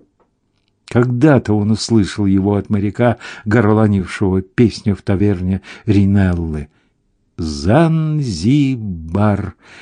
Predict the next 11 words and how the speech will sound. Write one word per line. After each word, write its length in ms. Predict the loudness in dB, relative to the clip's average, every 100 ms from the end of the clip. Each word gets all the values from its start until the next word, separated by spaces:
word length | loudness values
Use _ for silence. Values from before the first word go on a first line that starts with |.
| -20 -20 -20 _ _ -8
Ему 300 | -2 0 0
не 160 | 0
запомнились 840 | 0 -2 0 0 0 0 0 -2 -2
слова 560 | -6 -2 0 2 2 2
той 240 | 0 -2
песни, 520 | 0 2 2 -2 -2
одно 360 | 0 2 2 0
лишь 260 | 0 -2
осталось 540 | -6 -4 -2 0 -2 -4
в 140 | -12
памяти. 720 | -2 0 0 -2 -4 -4 -4